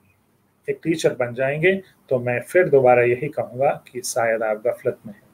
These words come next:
बीएड आपको एक threshold तक भेज सकती है, लेकिन आगामी स्कूल, आने वाले समय के स्कूल, जो futuristic स्कूल जिनको हम कह रहे हैं,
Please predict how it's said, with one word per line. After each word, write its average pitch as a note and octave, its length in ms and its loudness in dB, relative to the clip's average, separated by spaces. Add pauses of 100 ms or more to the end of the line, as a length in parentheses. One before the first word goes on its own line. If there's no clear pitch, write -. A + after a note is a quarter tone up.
(1200)
बीएड C#4+ 340 6
आपको D4 280 4
एक D4+ 200 2
threshold D#4 460 6
तक G3 60 8
भेज C#3 260 2
सकती - 260 -2
है, C4 60 0
लेकिन A#3+ 200 6
आगामी A#3 600 6
स्कूल, F3 420 4
आने F#3+ 320 4
वाले G#3+ 360 4
समय G#3+ 400 2
के G3+ 180 6
स्कूल, F3+ 280 2
जो E3+ 80 2
futuristic A#3 720 2
स्कूल E3 280 0
जिनको C3 320 -6
हम A2 60 -8
कह - 280 -20
रहे A2 200 -14
हैं, A#3 80 -14